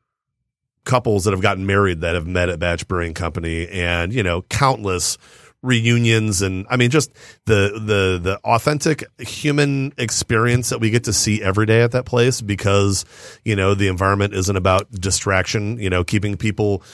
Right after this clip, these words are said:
you know, busy filling in the blank while they're filling in their gullet. Like, ju-,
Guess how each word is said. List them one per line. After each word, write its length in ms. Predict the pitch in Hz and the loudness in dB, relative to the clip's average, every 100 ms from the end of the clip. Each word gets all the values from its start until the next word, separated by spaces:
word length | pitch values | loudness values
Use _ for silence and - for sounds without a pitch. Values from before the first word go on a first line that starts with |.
| - - - | -20 -8 -2
you 80 | |
know, 140 | 107 95 | 2 2
busy 640 | 92 104 104 107 104 101 | 0 0 2 2 2 0
filling 480 | - - 117 107 101 | -4 -4 -2 0 0
in 100 | 101 | -2
the 80 | 92 | 0
blank 400 | 104 117 107 98 | 2 2 0 0
while 220 | 92 98 | 2 2
they're 240 | 101 101 110 | 4 2 0
filling 320 | - 101 95 | -4 -4 -2
in 80 | 98 | -4
their 120 | 87 | -4
gullet. 480 | 87 85 101 90 90 | -4 0 2 2 -2
Like, 380 | 104 92 90 - - - - - 123 107 - - | 0 0 0 -6 -16 -16 -16 -12 -8 -6 -8 0
ju-, 200 | 156 | 0